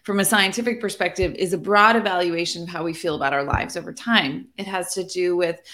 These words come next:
whether we feel like we have a sense of meaning and purpose in life, how we feel about our work, our health,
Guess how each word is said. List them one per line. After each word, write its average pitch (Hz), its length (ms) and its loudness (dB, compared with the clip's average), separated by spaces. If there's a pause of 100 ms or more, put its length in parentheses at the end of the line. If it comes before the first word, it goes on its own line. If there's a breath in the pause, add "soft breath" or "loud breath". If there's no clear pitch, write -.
(160 loud breath)
whether 202 260 6
we 185 140 2
feel 190 260 0
like 175 240 0
we 190 60 -4
have 180 100 -4
a 180 60 -4
sense 175 340 -6
of 165 100 -6
meaning 180 300 -4
and 156 80 -8
purpose 226 420 -2
in 214 140 0
life, 202 380 0
how 190 160 -4
we 165 100 -4
feel 165 240 -2
about 139 220 -4
our 151 120 -4
work, 214 540 2
our 170 120 -4
health, 196 560 2